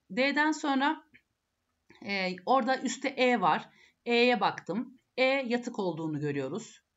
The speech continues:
Çünkü kağıda yatmış pozisyonda duruyor. Şimdi bu kağıt bu açıdan baktığımız zaman böyle.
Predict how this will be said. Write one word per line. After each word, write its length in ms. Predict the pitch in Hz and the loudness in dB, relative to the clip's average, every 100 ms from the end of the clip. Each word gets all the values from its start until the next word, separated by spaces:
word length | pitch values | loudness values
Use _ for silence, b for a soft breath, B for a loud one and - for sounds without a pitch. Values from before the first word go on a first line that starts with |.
| - | -6
Çünkü 280 | 208 190 | -4 -4
kağıda 380 | - 226 180 190 | -4 -2 0 -2
yatmış 600 | 220 202 202 214 - - _ _ _ | 0 -2 -2 -4 -4 -6 _ _ _
pozisyonda 560 | 160 143 151 131 131 | -10 -8 -6 -6 -6
duruyor. 320 | 143 156 156 226 B B B B | -6 -4 -4 -6 B B B B
Şimdi 300 | 277 294 254 | 2 2 2
bu 120 | 349 | 0
kağıt 360 | 359 359 - - _ _ | 0 -2 -4 -18 _ _
bu 360 | 208 220 392 285 | -4 2 2 2
açıdan 460 | - 254 233 247 | -2 0 2 4
baktığımız 560 | 226 220 - 240 254 262 | 4 2 -2 0 0 0
zaman 360 | 185 254 381 277 | -2 -2 0 2
böyle. 400 | 247 147 113 | 2 2 -4